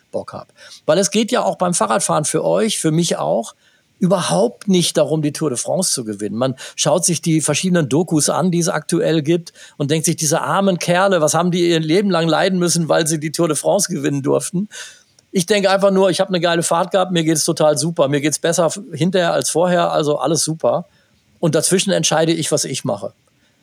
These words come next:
Und so ein bisschen so hat sich das in meinem Leben schon etabliert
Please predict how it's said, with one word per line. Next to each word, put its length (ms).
Und 160
so 120
ein 100
bisschen 380
so 500
hat 240
sich 160
das 240
in 160
meinem 240
Leben 380
schon 180
etabliert 560